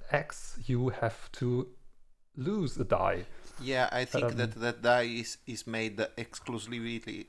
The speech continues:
Speaker 2: of red X's.
Speaker 1: Uh, yes, it has, it has blank spaces, um, so there is a chance you won't lose dice.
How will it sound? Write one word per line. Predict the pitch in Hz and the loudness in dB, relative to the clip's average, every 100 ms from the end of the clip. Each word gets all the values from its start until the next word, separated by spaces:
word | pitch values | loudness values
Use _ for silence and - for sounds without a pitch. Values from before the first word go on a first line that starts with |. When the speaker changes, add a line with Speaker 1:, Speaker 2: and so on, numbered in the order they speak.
| 113 | -2
Speaker 2:
of | 110 107 - 104 | -2 -2 -6 -2
red | 104 101 104 - | -2 -2 -4 -4
X's. | 104 - 95 - - - - - - - - - - - - - - - - - | -6 -6 -8 -8 -10 -14 -20 -20 -20 -20 -20 -20 -18 -18 -20 -18 -16 -16 -4 8
Speaker 1:
Uh, | 139 143 147 160 165 175 196 254 - - | 12 12 12 10 4 -2 -6 -8 -12 2
yes, | 170 135 156 190 - | 10 12 12 12 6
it | 151 151 156 - | 0 4 4 6
has, | 151 165 160 | 4 4 2
it | 156 | 2
has | - 156 - - | 2 0 0 4
blank | 147 160 220 | 6 8 6
spaces, | - 175 180 180 185 175 - - - - - | 2 2 2 4 2 2 -6 -14 -16 -16 2
um, | 139 135 135 139 | 6 8 8 4
so | 139 139 | 4 6
there | 139 170 | 6 4
is | 165 | 2
a | |
chance | - 147 147 147 - | 2 4 4 4 2
you | 120 | 4
won't | 113 151 196 | 6 6 6
lose | 190 202 - | 2 0 0
dice. | 175 190 226 247 | 0 0 0 -4